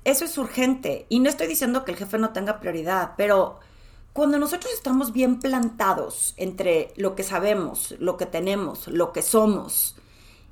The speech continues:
y como tenemos estructurado, y con esa seguridad le dices a quien sea, a un jefe,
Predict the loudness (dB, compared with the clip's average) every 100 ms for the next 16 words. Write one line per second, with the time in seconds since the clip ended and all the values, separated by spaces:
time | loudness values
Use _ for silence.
0 | 0 2 2 2 2 2 0 0 -2 -4
1 | -8 -6 -2 2 2 0 -2 -2 2 2
2 | 2 0 -2 0 0 0 0 0 -2 -2
3 | -2 -2 -4 -4 -4 -2 -2 -4 -6 -8
4 | -6 -2 -2 -4 -16